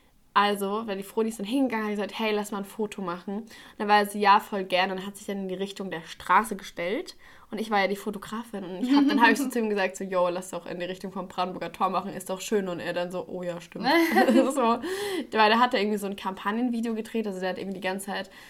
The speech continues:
Speaker 1: so ein Fahrrad, aber es war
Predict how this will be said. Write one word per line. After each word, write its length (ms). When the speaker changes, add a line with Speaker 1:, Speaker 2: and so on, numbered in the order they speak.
Speaker 1:
so 260
ein 480
Fahrrad, 720
aber 100
es 100
war 220